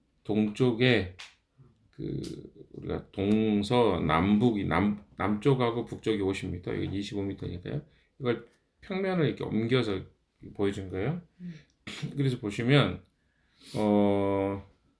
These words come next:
Speaker 1: 기둥이 이렇게 봤을 때는 하나, 둘, 셋, 넷, 다섯, 여섯, 일곱, 여덟, 아홉, 열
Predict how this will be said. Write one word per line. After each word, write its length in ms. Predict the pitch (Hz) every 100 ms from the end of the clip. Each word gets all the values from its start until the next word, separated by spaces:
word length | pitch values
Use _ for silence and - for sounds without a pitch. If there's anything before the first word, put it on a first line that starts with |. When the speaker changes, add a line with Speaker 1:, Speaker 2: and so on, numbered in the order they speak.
| _ _ _ _ _ _ _
Speaker 1:
기둥이 720 | - 165 180 170 165 170 113
이렇게 540 | - 123 139 139 117 -
봤을 380 | 95 98 101 95
때는 440 | 95 107 151 180 - -
하나, 680 | 131 135 127 117 107 - _ _ _ _ _ _
둘, 500 | - 110 117 143 180
셋, 440 | 180 110 110 127 - -
넷, 460 | 98 107 151 -
다섯, 420 | - 82 - -
여섯, 380 | - 107 - 104 -
일곱, 460 | 104 104 104 -
여덟, 420 | 90 95 92 - -
아홉, 580 | 87 92 104 - - -
열 460 | 107 107 90 -